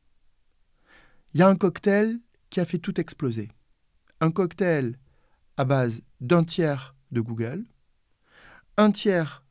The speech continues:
de téléphone, d'iPhone, un tiers d'I A. Ce mélange, ce grand cocktail, ça fait voler en éclats le rôle de l'enseignant dans la classe. À quoi sert-il encore si on a tout sur Google, si on a tout à portée de téléphone,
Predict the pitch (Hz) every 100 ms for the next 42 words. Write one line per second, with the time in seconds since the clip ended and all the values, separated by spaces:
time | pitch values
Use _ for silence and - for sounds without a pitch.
0 | _ _ 123 131 123 104 107 113 175 -
1 | _ _ _ - 104 - 101 - - _
2 | - - _ - 196 - - 131 104 -
3 | _ _ _ _ _ _ - 160 151 131
4 | 180 233 - - 120 196 208 139 - 117
5 | - - _ _ _ _ - - 143 147
6 | 127 139 208 208 160 135 123 135 - _
7 | - 127 117 156 151 135 131 135 123 120
8 | 110 107 117 - - _ _ - - 135
9 | 175 170 151 131 165 165 117 123 139 165
10 | _ _ - - _ - - 147 143 _
11 | _ _ _ - 131 131 135 165 165 -
12 | 135 120 117 117 135 - _ - 147 139
13 | 131 135 196 - _ - 123 - 131 123
14 | 107 117 131